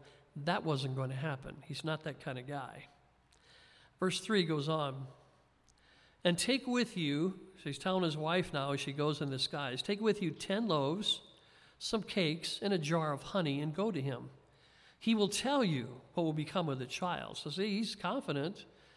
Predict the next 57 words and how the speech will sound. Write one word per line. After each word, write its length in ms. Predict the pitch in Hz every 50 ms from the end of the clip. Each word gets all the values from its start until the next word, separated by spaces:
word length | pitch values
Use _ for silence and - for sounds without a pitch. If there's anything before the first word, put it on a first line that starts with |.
| - - - _ _ _
that 240 | 175 160 151 156
this 160 | 160 196 190 -
guy's 280 | - 180 170 180 170
gonna 160 | - 196 170
have 180 | 160 170 170 170
an 60 | 175
answer 320 | 185 208 285 269 - 170 139
for 220 | - - 143 135
you. 120 | 139 151
He's 140 | 180 185 185
gonna 160 | - 185 190
tell 240 | 185 185 - 180 151
you 240 | 156 175 170 185 202
what's 220 | 190 170 165 165
gonna 180 | - 202 190 165
happen 280 | 160 160 160 - 170 160
with 180 | 160 156 -
our 120 | 160 143 147
child. 420 | - 277 302 - - - - - - - - _ _ _ _ _ _ _ _ _ _ _ - - - 202 -
Okay, 200 | - 175 165 175
but 220 | 165 160 139 143 - - - - - - -
he 100 | - 160
tells 240 | - 214 220 202
her 60 | 202 185
to 80 | 170
take 300 | - - 202 185 180 190
this, 340 | - 160 151 139 - - - - -
this 180 | 160 143 -
gift 440 | - 143 143 190 180 185 - - -
to 120 | - 147
him. 280 | 127 131 131 - - - - - - _ _ - _ - - - - - _ -
And 80 | 269
that 80 | 277 262
wouldn't 180 | 247 214 196
be 100 | 180 185
uncommon. 520 | 170 165 160 - - 170 151 143 165 175 175
You 100 | 165 143
take 260 | - 170 151 143 -
a 40 | 147
gift 360 | 143 147 165 160 156 160 156
to 160 | - 151 131 123
a 60 | 131
prophet 380 | 131 - 151 147 147 - 147
like 240 | 131 143 135 131 135
this, 360 | 151 135 139 160 170 - -
and 160 | 147 127 131 131 - - - - - - _ _
when 100 | 156 151
you're 120 | 143 143
asking 320 | 143 147 147 - - 151
for 180 | 131 - 151 139
his 140 | 135 127 -
help, 300 | - 143 139 160 156 -
you're 120 | 151 147
gonna 200 | 147 147 143 139
bless 340 | 135 151 151 143 143 143 -
him 340 | - 185 185 147 139 165 165
for 280 | - - 143 131 135